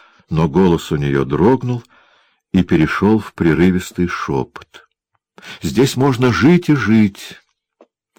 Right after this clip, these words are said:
окрепнув духом и телом», — сказал учитель. «И так оно и будет, потому что этот домик ваш».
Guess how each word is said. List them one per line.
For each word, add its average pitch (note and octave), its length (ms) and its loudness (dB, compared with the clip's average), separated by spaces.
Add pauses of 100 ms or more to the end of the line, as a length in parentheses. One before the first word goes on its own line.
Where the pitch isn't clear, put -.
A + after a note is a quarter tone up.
(220)
окрепнув G#2 720 0
духом C#3+ 540 2
и D3 60 2
телом», — E2+ 760 -2 (600)
сказал D#2+ 540 -4
учитель. D#2+ 600 -4 (720)
«И F#3 100 2
так C#3 300 -2
оно A2 200 2
и G#2 100 4
будет, C3+ 520 2
потому E2+ 380 -2
что - 200 -8
этот D2+ 400 -6
домик B2 520 -2
ваш». C#2 680 -8